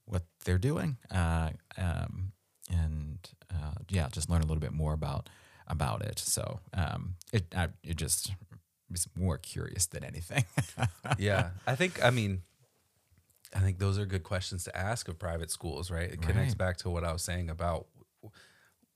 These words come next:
Speaker 2: what are the underlying purposes of these private schools,
Speaker 1: Yeah.
Speaker 2: um, especially if you start to, I think, peel back some of the layers of the onion for, like,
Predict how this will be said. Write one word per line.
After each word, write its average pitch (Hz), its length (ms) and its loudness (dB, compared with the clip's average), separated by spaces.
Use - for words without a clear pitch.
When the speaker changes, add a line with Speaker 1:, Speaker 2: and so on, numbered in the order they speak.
Speaker 2:
what 95 120 -4
are 104 80 0
the 110 140 -2
underlying 131 400 0
purposes 98 560 0
of 87 120 0
these 85 140 -4
private 85 360 0
schools, 85 500 -2
Speaker 1:
Yeah. 82 220 0
Speaker 2:
um, 87 220 -2
especially 98 480 -2
if 95 80 -2
you 101 80 0
start 85 340 -2
to, 87 280 -2
I - 40 -8
think, 87 300 -6
peel 101 240 -8
back 87 240 -2
some 87 220 -2
of 85 120 -4
the 87 340 0
layers 120 280 2
of 101 80 2
the 101 120 2
onion 95 260 0
for, 85 120 -6
like, - 260 -4